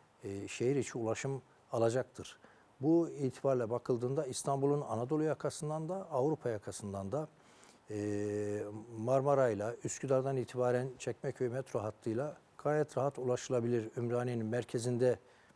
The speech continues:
bir üniversite. Ulaşım açısından fevkalade kolaylığı var. Üniversiteye girdiğiniz andan itibaren de böyle, e, yeşil peyzaj alanlarıyla,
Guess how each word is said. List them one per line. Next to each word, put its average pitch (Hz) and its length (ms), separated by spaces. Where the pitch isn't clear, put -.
bir 110 100
üniversite. 98 520
Ulaşım 131 420
açısından 127 540
fevkalade 127 500
kolaylığı 107 540
var. 135 220
Üniversiteye 156 480
girdiğiniz 147 480
andan 143 280
itibaren 131 580
de 117 160
böyle, 135 280
e, 123 40
yeşil 143 400
peyzaj 131 460
alanlarıyla, 120 680